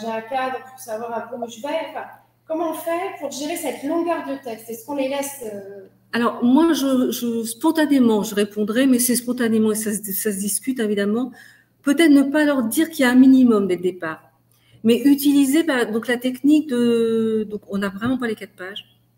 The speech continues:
Speaker 2: Et alors, moi, je, là, je suis bien placée pour le dire, parce qu'à chaque fois que je réponds à des appels à texte, mes textes sont toujours trop courts.
Speaker 1: Oui.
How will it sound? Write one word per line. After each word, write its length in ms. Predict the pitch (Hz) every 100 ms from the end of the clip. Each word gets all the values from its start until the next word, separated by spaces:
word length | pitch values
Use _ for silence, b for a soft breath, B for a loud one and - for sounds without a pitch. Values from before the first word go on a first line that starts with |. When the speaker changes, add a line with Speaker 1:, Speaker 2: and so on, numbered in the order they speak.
| _ _ _ _ _ -
Speaker 2:
Et 60 | 180
alors, 140 | 180
moi, 100 | 185
je, 220 | 185 -
là, 100 | 180
je 60 | 196
suis 80 | 190
bien 80 | 190
placée 200 | 185 190
pour 120 | 190
le 20 |
dire, 100 | 220
parce 80 | 220
qu'à 80 | 190
chaque 220 | 208 208
fois 160 | -
que 60 | 202
je 60 | 190
réponds 160 | 190
à 20 |
des 160 | 185 180
appels 200 | 185 190
à 60 | 185
texte, 220 | 214 -
mes 80 | 190
textes 180 | 202
sont 80 | 180
toujours 260 | - 185 185
trop 120 | -
courts. 240 | - 175 _ B
Speaker 1:
Oui. 120 | 226